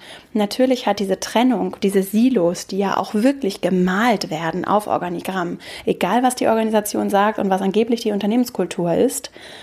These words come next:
es werden mit Organigramm Silos gemalt und dann hat man das Marketing und dann hat man die Personalabteilung und dann hat man Finanzen und Controlling und vielleicht gibt's noch eine Matrix, die häufig eher Verwirrung stiftet, <laughs> als dass sie jetzt großartig hilft. Und das mag auch funktionieren,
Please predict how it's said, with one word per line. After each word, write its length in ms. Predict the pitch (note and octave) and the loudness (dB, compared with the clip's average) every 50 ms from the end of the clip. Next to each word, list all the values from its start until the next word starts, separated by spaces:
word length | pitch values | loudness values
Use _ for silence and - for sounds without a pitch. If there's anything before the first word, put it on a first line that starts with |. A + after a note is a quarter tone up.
| - - - - - | -20 -20 -18 -8 -4
es 220 | - G3+ G3+ G#3 F3+ | -2 -2 -2 0 0
werden 500 | F#3 F3+ F#3+ G3 G#3 G#3 A3+ A#3+ B3 A#3+ | 0 2 4 2 4 4 4 2 2 2
mit 160 | G#3 G3 - | 2 2 2
Organigramm 640 | F#3 F#3 F#3 F#3+ G3 F#3+ F#3+ - G3+ G3 F#3+ G3+ G3+ | 0 2 0 0 0 -2 -2 -4 -4 0 0 2 2
Silos 440 | G3 G3+ G3+ A3 A3+ A3+ G#3+ G#3+ - | 2 2 2 4 4 2 2 0 -2
gemalt 440 | - F3 E3 F3 E3+ E3 E3 E3 - | -2 0 0 0 0 -2 -2 -2 -2
und 60 | F3+ | -2
dann 100 | F#3 G3 | -2 -2
hat 140 | G3 - - | -2 0 0
man 100 | F#3+ F#3 | 0 0
das 140 | F#3 - F#3+ | 0 0 0
Marketing 500 | F3+ F3 F#3+ G3+ - A#3+ - - B3 C4 | 0 0 0 0 -2 -4 -2 0 0 0
und 80 | B3 | 2
dann 140 | A#3+ A3+ A3+ | 0 0 -2
hat 100 | G#3 - | -2 -2
man 100 | G3 F#3+ | -2 -2
die 60 | - | -2
Personalabteilung 920 | - - F#3+ - F#3+ F#3+ F#3+ F#3 F#3+ G3+ G#3+ G#3 - - A3+ A3+ A#3 A3+ | 0 -2 -2 0 0 0 2 2 2 2 0 0 -2 0 0 2 2 2
und 60 | G#3+ | 0
dann 140 | G3+ G3+ G#3 | 0 -2 -2
hat 100 | F3+ - | -4 -2
man 140 | F#3+ F3+ F#3 | -2 -4 -4
Finanzen 420 | - - G3+ F#3+ F3+ F#3 - - | -2 -2 0 0 0 0 0 0
und 120 | - - D4 | -2 -2 -2
Controlling 500 | - F#3+ F#3+ - - G3+ A3 A#3 B3 A#3 | -2 -4 -4 -2 0 2 2 2 2 2
und 100 | G3+ G3 | 0 0
vielleicht 240 | - G#3 G3+ G3+ - | 2 2 2 2 0
gibt's 140 | G#3+ - | -2 0
noch 100 | A#3+ G#3 | 0 -2
eine 140 | F#3 G3+ G3 | 0 0 -2
Matrix, 540 | F#3 F3 F#3 A3 - - - C#4 C#4 - - - - - - - - - - - | 0 0 0 0 -2 0 -2 -2 -2 -4 -14 -16 -18 -16 -16 -16 -18 -18 -10 -6
die 120 | - G3+ - | -4 -4 0
häufig 500 | - G#3 G3+ A3 - - G#3 - - - _ - | 2 2 2 2 2 0 -2 -2 -4 -16 _ -2
eher 240 | - G3+ G#3 G3 G3+ | 2 2 4 2 2
Verwirrung 460 | - - F#3 G3 G3 G3+ G#3 G3 G3 | 0 -2 -2 0 0 0 2 0 0
stiftet, 440 | - - - G3 G3 - - F#3 - F3+ | -2 -4 -4 -4 -4 -2 -4 -4 -2 -2
<laughs> 60 | - | -4
als 120 | A3 - - | -4 -4 -2
dass 200 | - F#3+ F#3+ - | -4 -4 -4 -2
sie 80 | F#3+ | -2
jetzt 240 | F3+ F#3 F3+ - - - - - - - - - | -2 -2 -2 -4 -14 -16 -18 -18 -18 -18 -18 -10
großartig 560 | - G#3 F#3+ G3+ G3+ - - E3+ F3 F3+ - | -2 0 0 0 0 0 -2 -2 -2 -4 -4
hilft. 400 | - - A3+ C4+ D#4+ - - - - - - - - - - - | 0 2 2 2 2 -2 -6 -18 -20 -20 -20 -20 -20 -12 -4 -2
Und 140 | G#3+ G3+ | 0 0
das 140 | G#3 G3 - | 0 0 2
mag 260 | G#3+ G3+ A#3+ B3+ - | 2 2 2 0 -2
auch 100 | - A3 | -4 -6
funktionieren, 760 | - - A3 G#3 G#3+ - - G3+ F#3+ F#3+ F#3+ G3 G#3+ B3+ D4+ | -4 -2 -4 -2 -2 -4 -4 -2 0 2 2 2 4 4 2